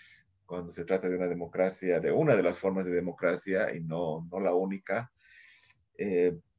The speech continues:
sino reconocer la idea de que existen diferentes concepciones, saberes y prácticas democráticas y que están en interacción y en disputa en el marco del proceso de democratización. Entonces, la idea central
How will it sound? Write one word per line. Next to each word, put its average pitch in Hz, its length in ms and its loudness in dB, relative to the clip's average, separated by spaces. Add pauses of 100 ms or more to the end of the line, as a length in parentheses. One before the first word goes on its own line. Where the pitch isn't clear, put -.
(140)
sino 147 440 6
reconocer 135 920 6
la 117 380 8
idea 117 400 2
de 113 140 0
que 101 100 -6
existen 110 400 -6
diferentes 104 960 0 (460)
concepciones, 123 1120 -2
saberes 110 540 6
y 82 80 -8
prácticas 107 580 0
democráticas 92 920 -4 (640)
y 82 100 -12
que 98 120 -8
están 101 360 2
en 95 60 0
interacción 95 880 0
y 101 160 -4
en 107 80 -4
disputa 120 680 -2 (360)
en 101 100 -10
el 95 100 -4
marco 104 360 2
del 92 160 2
proceso 95 400 -2
de 92 100 4
democratización. 82 840 -6 (600)
Entonces, - 300 -10
la 117 120 4
idea 143 240 8
central 131 720 4